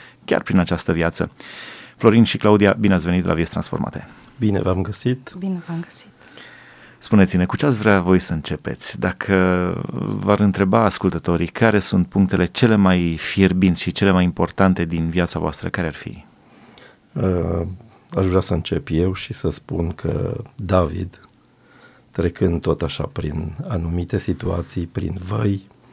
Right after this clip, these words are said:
Speaker 2: uh, a scris în Psalmul patruzeci cu versetul cinci următorul cuvânt:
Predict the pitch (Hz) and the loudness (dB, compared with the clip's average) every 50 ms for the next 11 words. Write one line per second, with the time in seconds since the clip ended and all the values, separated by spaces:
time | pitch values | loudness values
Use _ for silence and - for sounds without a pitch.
0 | _ - - - - - - - - - - - - - - _ _ _ _ - | _ -20 -20 -20 -20 -20 -20 -20 -20 -20 -20 -20 -20 -20 -20 _ _ _ _ 0
1 | 80 90 85 85 85 85 85 82 85 107 - - - - 120 120 104 - - - | 2 2 2 2 2 0 0 2 2 2 2 0 0 0 2 2 2 0 -2 -2
2 | 95 87 87 87 - - - 95 95 87 87 85 82 - - 92 87 - - 82 | -2 0 -2 -4 -2 2 4 4 4 4 2 0 0 0 0 0 0 0 -2 -4
3 | 78 80 90 92 82 78 - - - - - - 85 80 101 98 - - - 92 | -4 -4 -2 -2 -2 -2 -2 -6 -10 -10 -8 -8 -6 -6 -6 -6 -4 -2 -2 -2
4 | - - - - - - 98 87 87 - - 87 85 82 78 80 - - 90 85 | -2 -4 -8 -8 -4 -2 0 0 0 -2 -2 -4 -2 -2 -2 -4 -2 0 0 0
5 | 82 85 - - 117 104 95 95 90 - - - - | 0 -4 -8 -10 -12 -8 -6 -6 -6 -8 -10 -14 -20